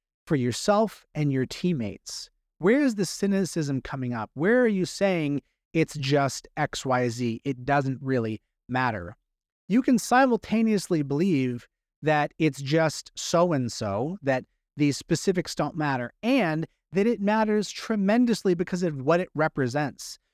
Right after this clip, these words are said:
When you start genericizing the engagements, the behaviors, and the attitudes, you uncover and you unlock the real conversation, the real thing to focus on.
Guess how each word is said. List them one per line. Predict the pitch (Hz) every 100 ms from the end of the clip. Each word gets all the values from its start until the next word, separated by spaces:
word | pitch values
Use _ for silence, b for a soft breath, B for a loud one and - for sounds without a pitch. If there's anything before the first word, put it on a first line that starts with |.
| _
When | 170 180
you | 247
start | 247 - 247 208
genericizing | 139 160 143 127 123 143 180 - 185 185 170 180 143
the | 135
engagements, | 120 117 123 127 135 143 -
the | 123
behaviors, | 113 104 123 123 127 131 127
and | 120
the | 113 107
attitudes, | 120 147 - 180 208 180 165 _ _ _
you | 165 185 175
uncover | 156 147 - 196 175 156
and | - 143 135
you | 139
unlock | 139 131 139 147 -
the | 120
real | 113 139 139
conversation, | 135 - 135 120 110 - 135 - 82 85 _ _ -
the | 139
real | 131 160 165
thing | - 156 127
to | 110
focus | - 165 - 110 -
on. | 82 82